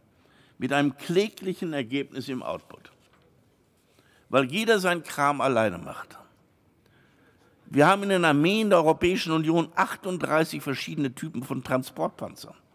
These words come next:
Nicht Panzern, Transportpanzern. Das ist einfach lächerlich. Wir haben Armeen in der Europäischen Union,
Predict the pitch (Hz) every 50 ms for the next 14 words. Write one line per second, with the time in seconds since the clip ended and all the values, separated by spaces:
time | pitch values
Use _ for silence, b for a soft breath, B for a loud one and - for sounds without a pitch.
0 | _ - 107 98 - - 107 110 120 - 139 127 110 - 120 120 101 - - 156
1 | 151 - - - - - - - - _ _ _ _ _ _ _ _ _ _ _
2 | _ _ _ _ _ _ _ _ _ _ _ _ _ _ _ _ - - - -
3 | 101 76 85 113 185 - - - - - - _ - b b b b b b b
4 | b b b b 123 143 170 180 175 160 151 165 190 208 214 220 202 196 180 185
5 | 180 185 185 175 - 170 160 156 147 147 160 180 214 240 330